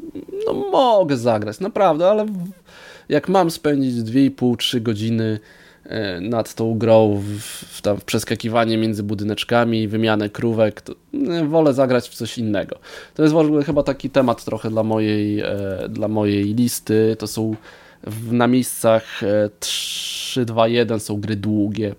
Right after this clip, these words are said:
które po prostu nie potrafię się przemóc, żeby usiąść na dwie, trzy godziny i z nimi i, i w, po prostu w nie grać, bo nie mam aż takiej frajdy z tego, żeby w nie grać, żeby grać trzy godziny.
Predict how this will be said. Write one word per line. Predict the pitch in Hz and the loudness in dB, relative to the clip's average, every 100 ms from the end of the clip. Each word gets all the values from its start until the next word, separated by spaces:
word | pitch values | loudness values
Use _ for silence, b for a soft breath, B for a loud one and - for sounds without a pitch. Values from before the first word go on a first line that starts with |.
| _ - - | _ -14 -6
które | 101 | -6
po | - | -6
prostu | - 113 - - 110 104 B B B - | -2 -2 -2 -4 -2 -4 B B B -2
nie | 127 | 0
potrafię | 131 139 147 135 113 | 0 4 4 2 -4
się | 110 | -6
przemóc, | - 127 123 113 | 0 2 4 2
żeby | 107 107 | 0 -2
usiąść | - 123 - 107 101 - | 0 0 0 -4 -4 -6
na | 104 104 | -4 -4
dwie, | 101 120 139 | 0 2 2
trzy | - 123 | 0 -2
godziny | 113 104 117 113 | 0 0 0 0
i | 113 113 | 0 -4
z | 107 | -2
nimi | 117 117 110 104 - b b b b b - | 0 2 2 -2 -4 b b b b b -6
i, | 117 117 113 - | -2 0 -2 -2
i | 139 | -4
w, | 147 - | -4 -8
po | 190 | -6
prostu | 180 180 170 | -2 -2 -2
w | 156 | 0
nie | 143 | 0
grać, | 120 113 104 | 2 2 0
bo | 98 104 104 | -2 -4 -4
nie | 104 117 | -2 0
mam | 113 107 | 2 0
aż | - - | -2 -6
takiej | - - 110 | -8 -6 -8
frajdy | - - - 110 104 95 95 101 B B B B | -10 -14 -4 0 0 0 -6 -10 B B B B
z | - - | -12 -2
tego, | 104 104 | -2 0
żeby | 95 98 95 | -2 -4 -2
w | |
nie | 98 | -2
grać, | 101 113 104 | 2 2 2
żeby | 101 101 95 95 101 - - | -2 -2 -4 -10 -12 -12 -14
grać | - - 113 107 | -12 -2 -2 -2
trzy | - 110 | -6 -4
godziny. | 107 98 92 - | -4 -6 -8 -12